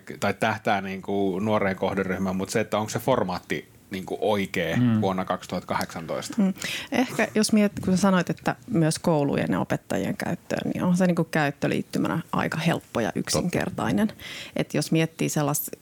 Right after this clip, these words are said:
Speaker 3: sellaista niinku neljänkymmenenviiden minuutin oppituntia, että otetaan käyttöön sieltä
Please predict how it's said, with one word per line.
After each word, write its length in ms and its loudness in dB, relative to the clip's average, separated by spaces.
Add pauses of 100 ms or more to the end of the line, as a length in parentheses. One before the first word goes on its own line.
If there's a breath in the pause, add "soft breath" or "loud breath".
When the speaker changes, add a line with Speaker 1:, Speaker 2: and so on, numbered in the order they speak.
Speaker 3:
sellaista 500 0
niinku 340 -2
neljänkymmenenviiden 800 2
minuutin 280 2
oppituntia, 680 -2
että 260 -6 (180)
otetaan 380 2
käyttöön 460 0
sieltä 260 -4